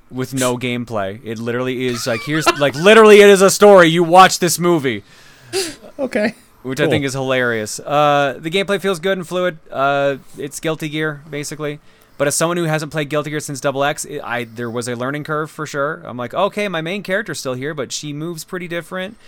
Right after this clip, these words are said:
Speaker 1: I don't know how half these characters attack anymore. Uh, there's this weird wall stick mechanic, which is weird that I can't seem to get out of." And it's just, like, things to get used to, but it still seems like a solid fighting game, so.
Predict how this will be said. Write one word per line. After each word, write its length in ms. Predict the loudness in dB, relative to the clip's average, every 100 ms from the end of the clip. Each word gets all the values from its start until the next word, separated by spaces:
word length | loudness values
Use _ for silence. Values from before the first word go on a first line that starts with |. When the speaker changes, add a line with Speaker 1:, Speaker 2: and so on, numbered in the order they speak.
| -20 -12
Speaker 1:
I 180 | -4 -2
don't 120 | 0
know 120 | -2 -2
how 120 | -2
half 280 | -2 -2 -4
these 140 | -6
characters 340 | -6 -6 -6 -10
attack 380 | -6 -6 -6 -8
anymore. 560 | -10 -8 -8 -8 -6
Uh, 220 | -4 -4 -4
there's 180 | -8
this 160 | -10 -10
weird 400 | -8 -6 -6 -4
wall 280 | 0 2 2
stick 300 | -2 -6 -6
mechanic, 440 | -8 -4 -2 -4
which 180 | -8 -10
is 160 | -12 -12
weird 320 | -10 -8 -6
that 80 | -8
I 80 |
can't 300 | -8 -8 -8
seem 160 | -8 -10
to 80 | -8
get 120 | -4
out 220 | -2 0
of." 320 | 0 -2 -6
And 160 | -16 -16
it's 80 | -16
just, 140 | -10
like, 140 | -10 -12 _ -20 -20 -20 -20 _ -20 -10
things 200 | -8 -8
to 60 | -8
get 100 | -8
used 200 | -10 -8
to, 80 | -6
but 140 | -6
it 80 | -6
still 260 | -6 -6
seems 220 | -4 -6 -6
like 120 | -6
a 40 |
solid 320 | -4 -4 -4
fighting 280 | -4 -4 -4
game, 260 | -10 -14 -16
so. 320 | -14 -14 -14